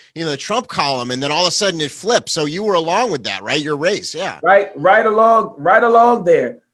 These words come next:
Speaker 2: And a lot of people right now are in a frenzy.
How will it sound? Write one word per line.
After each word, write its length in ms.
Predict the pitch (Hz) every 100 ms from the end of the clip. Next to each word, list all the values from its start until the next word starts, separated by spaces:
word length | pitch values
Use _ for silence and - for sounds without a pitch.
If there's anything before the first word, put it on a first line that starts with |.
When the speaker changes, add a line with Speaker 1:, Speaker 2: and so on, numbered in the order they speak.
| _
Speaker 2:
And 240 | 180 185 180
a 120 | 170
lot 300 | 170 190 220
of 120 | 277
people 240 | 233 - 196
right 300 | 185 202 196
now 340 | 196 202 202
are 200 | 180 160 -
in 120 | 185
a 80 | 156
frenzy. 800 | - 220 233 202 156 147 143